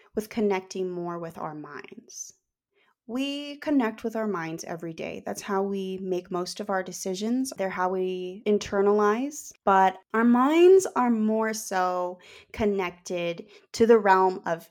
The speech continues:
ego. And that is something that we always have to actively work on, trying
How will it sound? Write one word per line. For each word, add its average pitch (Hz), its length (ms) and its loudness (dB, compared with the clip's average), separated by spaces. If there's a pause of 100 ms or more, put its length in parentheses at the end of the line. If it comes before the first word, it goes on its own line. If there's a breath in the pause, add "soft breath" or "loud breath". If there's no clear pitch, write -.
(160)
ego. - 540 -8 (540 soft breath)
And 208 280 2
that 220 440 0 (460)
is 269 640 2
something 262 680 2
that 208 140 4
we 208 120 2
always 214 440 2
have 196 280 -6
to - 140 -6
actively 180 460 -8
work 170 300 -10
on, 277 420 4
trying 202 560 4